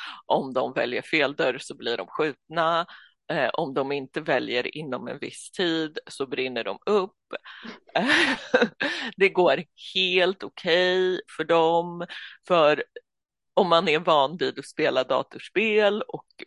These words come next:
vara bra på att lösa pyssel så är man bra på att lösa ett liv och död pyssel också tydligen.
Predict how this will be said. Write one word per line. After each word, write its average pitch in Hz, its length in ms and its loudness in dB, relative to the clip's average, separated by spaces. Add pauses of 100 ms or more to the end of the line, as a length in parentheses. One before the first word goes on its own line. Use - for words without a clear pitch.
vara 165 100 2
bra 147 280 -2
på 151 200 -4
att 156 60 0
lösa 135 360 0
pyssel 196 680 2 (280)
så 160 220 -2
är 147 140 2
man 135 200 -2
bra 120 260 -2
på 139 220 -4
att 123 60 -2
lösa - 400 -2 (120)
ett - 260 -8 (120)
liv 139 240 0
och 127 80 -6
död 110 320 0
pyssel 131 320 -6
också - 260 -4 (180)
tydligen. 143 320 -6